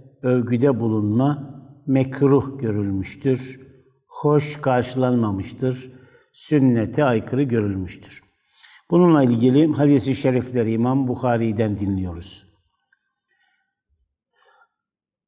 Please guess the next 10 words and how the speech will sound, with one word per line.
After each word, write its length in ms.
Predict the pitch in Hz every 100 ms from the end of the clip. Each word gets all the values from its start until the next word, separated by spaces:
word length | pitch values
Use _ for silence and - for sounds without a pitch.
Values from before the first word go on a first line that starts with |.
| _ -
Müslüman 840 | 147 - 170 156 151 156 151 - 147 143
daima 800 | 147 143 120 110 117 131 - - -
ifrattan 1120 | 135 - 135 131 - - 135 139 147 156 - 131
ve 180 | 127
tefritten, 1040 | 127 123 123 110 101 - 120 127 135 - - - - _ _
her 360 | - 160 147
çeşit 440 | 151 123 - 135 135
aşırılıktan 920 | 127 123 143 120 110 104 - 131 147 143 - - - _
uzak 440 | 143 107 226 143 135
olma 500 | 104 98 98 101